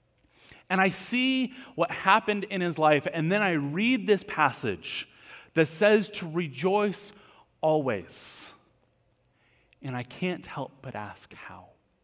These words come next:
H-, how can you ask this of anyone in this place, God? How, how can we rejoice in this?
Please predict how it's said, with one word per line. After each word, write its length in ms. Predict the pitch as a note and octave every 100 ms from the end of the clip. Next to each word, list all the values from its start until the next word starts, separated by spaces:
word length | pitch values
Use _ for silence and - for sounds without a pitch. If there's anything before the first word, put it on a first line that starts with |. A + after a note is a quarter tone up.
| _ _ _ _ _ _ _ _ _ _ _ _ _ _ _ _ _ _ _ _ _ _ _ _
H-, 100 | - -
how 440 | - - - F#3+
can 200 | - F#3+
you 100 | D#3
ask 360 | C3+ C3 - -
this 240 | C3 -
of 120 | A2 -
anyone 400 | D3 C#3+ B2 A#2
in 80 | G#2+
this 160 | G#2
place, 240 | - F#2+ -
God? 300 | G2+ G2+ - _ _ _ _ _ _ _ _ _ _ _ _ -
How, 180 | F#3+ - - - -
how 180 | - G3
can 220 | - G3
we 80 | F#3+
rejoice 840 | E3 D#3 B2 D3+ C#3+ A2+ - - - _ _ _ _
in 140 | - B2
this? 540 | A2 - - - -